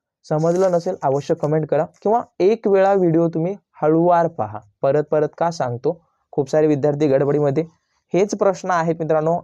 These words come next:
अशाच टाईपचे प्रश्न असतात, त्यामुळे जास्त ताण घेऊ नका. जो काही सिलेबस आहे तो मी कव्हर करण्याचा प्रयत्न करत आहे.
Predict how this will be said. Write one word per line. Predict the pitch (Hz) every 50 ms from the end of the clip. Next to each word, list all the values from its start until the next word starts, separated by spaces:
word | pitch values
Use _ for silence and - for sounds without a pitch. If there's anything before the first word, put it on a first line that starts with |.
| _ -
अशाच | 151 160 - 165 165 165 -
टाईपचे | 160 156 156 156 - 165
प्रश्न | 151 147 135 135 - 151 143
असतात, | 139 135 127 - - 143 139 139 139 _ _ _ _ _ _
त्यामुळे | - 131 131 135 139 135
जास्त | 131 139 147 - - _ _ _ _ _ _ _ -
ताण | 135 135 143 151 151
घेऊ | 143 135 139 147 160
नका. | 156 143 - - 131 139 143 _ - 139
जो | 131 131 127 123
काही | 127 139 135 147 151
सिलेबस | 147 - 143 135 139 139 131 139 135
आहे | 135 113 107 113
तो | 104 - 123 123
मी | 131 135
कव्हर | 131 135 123 123 127 113
करण्याचा | 117 120 120 117 120 - 156
प्रयत्न | 170 - - 110 107 - 107
करत | 107 117 107 110 110 117
आहे. | 104 107 117 110